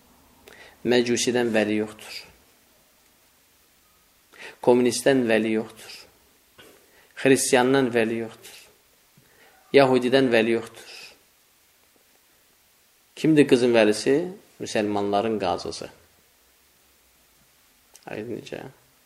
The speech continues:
Həmçinin alimlər tərəfindən, alimlər tərəfindən təkfir edilmiş insanın da vela-, vilayəti yoxdur. Misal üçün, bir insandır,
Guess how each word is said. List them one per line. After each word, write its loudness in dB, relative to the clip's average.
Həmçinin 0
alimlər 4
tərəfindən, 0
alimlər -2
tərəfindən -6
təkfir 6
edilmiş 2
insanın 0
da 4
vela-, 2
vilayəti -2
yoxdur. -10
Misal -4
üçün, -2
bir 2
insandır, -2